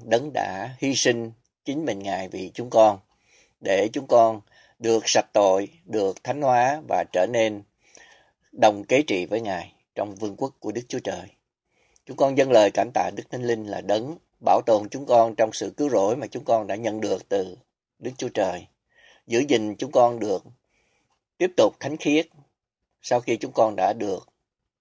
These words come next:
bôi xóa cái bản chất tội lỗi bởi huyết báu của Đức Chúa Giêsu Christ.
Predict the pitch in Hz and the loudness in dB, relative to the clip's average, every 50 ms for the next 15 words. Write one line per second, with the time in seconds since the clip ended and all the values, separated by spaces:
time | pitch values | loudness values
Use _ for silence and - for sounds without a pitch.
0 | _ _ _ _ - 120 123 120 113 - - 113 110 110 120 127 131 - 123 104 | _ _ _ _ -2 0 0 2 0 2 2 4 6 6 6 4 2 -2 -6 -8
1 | 90 95 95 - 147 - - - 92 92 95 80 76 82 98 113 117 101 92 82 | -8 -4 -2 -4 -4 -2 -2 -2 -2 -2 -2 -4 -4 -4 -6 -6 -6 -6 -6 -6
2 | 78 90 104 - 123 117 - - 107 101 107 117 - 104 98 107 - - 113 113 | -8 -10 -10 -8 -10 -8 0 4 4 4 4 2 -2 -10 -14 -14 -12 -10 -8 -6
3 | 110 98 - - 110 - - 107 117 127 - | -6 -8 -10 -12 -12 -8 -6 -6 -6 -6 -8